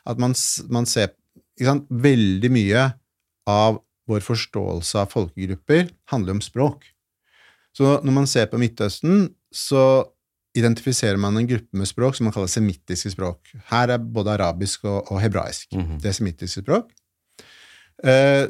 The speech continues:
Speaker 1: sånn at, eh, semittisk er jo et fag på universiteter
Speaker 2: Mhm.
Speaker 1: i dag, semittiske språk.
Speaker 2: Ja.
Speaker 1: <clears throat> Men så kommer det da tyske, eh, antijødiske aktivister,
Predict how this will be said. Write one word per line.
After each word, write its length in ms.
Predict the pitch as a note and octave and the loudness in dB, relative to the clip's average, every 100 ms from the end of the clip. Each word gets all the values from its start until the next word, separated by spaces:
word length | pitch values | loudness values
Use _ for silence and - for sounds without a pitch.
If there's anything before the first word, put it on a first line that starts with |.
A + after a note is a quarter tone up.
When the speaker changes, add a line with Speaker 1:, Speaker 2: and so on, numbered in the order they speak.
| D#3 | -2
Speaker 1:
sånn 220 | D#3 D3 | 0 2
at, 240 | D3 C#3+ - | 0 -4 -6
eh, 320 | C3 C3 A#2+ - | 0 0 0 2
semittisk 500 | B2+ A2 - F3 D3 | 2 2 2 2 2
er 120 | A2 | -2
jo 40 | |
et 60 | - | 0
fag 300 | D3 A#2+ E2 | 0 0 -4
på 100 | A#2+ | -4
universiteter 400 | G#2+ A2 G#2+ F2+ | -2 -2 -2 -2
Speaker 2:
Mhm. 60 | G#2+ | 0
Speaker 1:
i 60 | |
dag, 100 | C3 | -2
semittiske 480 | - A2 - G2+ G#2+ G2+ | -2 -4 -4 -8 -8 -6
språk. 240 | D3 C#3+ _ - | -6 -6 _ -6
Speaker 2:
Ja. 160 | G#2 F#2+ - - | -6 -6 -10 0
Speaker 1:
<clears throat> 140 | E3 D3 C3 | 2 4 2
Men 140 | D3 - | 2 2
så 320 | E3 A3 A#3+ - | 4 4 4 0
kommer 240 | C3+ C#3 | 2 2
det 80 | D#3 | 2
da 140 | B2 B2 C#3 C#3 _ _ _ _ _ _ - - - | 2 2 0 -4 _ _ _ _ _ _ -20 -18 -2
tyske, 460 | C#3+ - - G#2 G#2+ A2 A#2+ B2 B2+ - _ C#3+ | -2 -2 -4 0 2 4 4 2 -2 -6 _ -16
eh, 220 | C#3 - _ _ _ _ _ _ _ _ _ - | -14 -16 _ _ _ _ _ _ _ _ _ -8
antijødiske 1080 | G#2 E2+ - A#2+ A2+ A2 D#2 F2+ - - D#3+ | -6 -6 -6 -2 0 0 0 -6 -6 -4 -4
aktivister, 720 | - - G#2+ - - C#4 C4+ | -4 -4 -2 -2 0 0 0